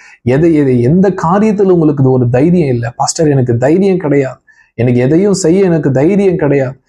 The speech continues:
என் சூழ்நிலையை குறித்து எனக்கு தைரியம் கிடையாது, என் பிள்ளைங்களுடைய எதிர்காலத்தை குறித்து எனக்கு தைரியம் கிடையாது, எந்த ஒரு, ஒரு என்னுடைய ஊழியத்தை செய்ய எனக்கு தைரியம் கிடையாது, என்னுடைய, என்னுடைய பிரச்சனையில எனக்கு ஒரு தைரியம் இல்ல." அல்லேலூயா. இன்னைக்கு தைரியம் இல்லையா?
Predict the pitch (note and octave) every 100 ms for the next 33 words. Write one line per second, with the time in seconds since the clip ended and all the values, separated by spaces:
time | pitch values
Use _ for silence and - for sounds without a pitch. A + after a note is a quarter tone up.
0 | - - A#2+ - F#3+ G#3 F#3+ F3 F3 F#3+
1 | F3 D#3 C#3+ C3 F#3 G3 F3+ C#3+ C#3+ C#3
2 | C3+ - - A#2+ A#2+ F3 G#3 G3 E3+ E3
3 | G#3+ G3 F3+ E3+ D#3+ F3+ F#3 F#3 D#3+ C#3+
4 | C#3+ F3 F#3+ F3 D3+ D3 C#3 A#2+ - -
5 | - B2 F3+ G3 F#3 D#3 D3+ C#3 C#3 C3
6 | C3 F3 A3 G#3 F#3+ G3 F3 - G3 G3
7 | E3+ D3 C3+ D#3+ G#3 G3+ E3+ D#3 D3+ C#3
8 | A#2+ - - - C3 C#3 C#3 C3 B2+ B2
9 | A#2 - _ B2+ C3 D3+ E3+ A#3+ A3+ G3+
10 | F3 E3 D3+ C#3 D3+ G3+ G#3+ F#3+ D#3 C3+
11 | C3 - _ _ _ B2+ C3+ C#3 B2+ A#2+
12 | - _ _ _ - A#2 A#2 A#2+ F#3 A3
13 | G#3+ E3+ C#3+ C3+ C3 B2+ -